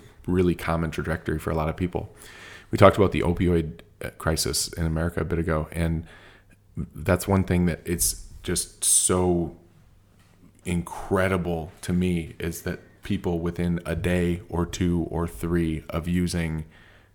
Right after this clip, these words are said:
cannabis or hemp-based products can nearly completely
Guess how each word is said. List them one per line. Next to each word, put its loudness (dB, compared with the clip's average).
cannabis 0
or 0
hemp-based -4
products -4
can 2
nearly 4
completely 0